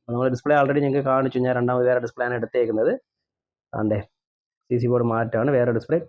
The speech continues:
കോപ്പി ബോർഡാണ്. കാരണം നമുക്ക്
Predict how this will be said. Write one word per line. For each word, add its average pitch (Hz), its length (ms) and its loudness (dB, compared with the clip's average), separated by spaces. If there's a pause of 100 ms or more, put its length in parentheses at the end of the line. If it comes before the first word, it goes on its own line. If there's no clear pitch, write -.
(180)
കോപ്പി 135 440 2 (600)
ബോർഡാണ്. 104 400 0 (1120)
കാരണം 127 280 2 (160)
നമുക്ക് 135 280 2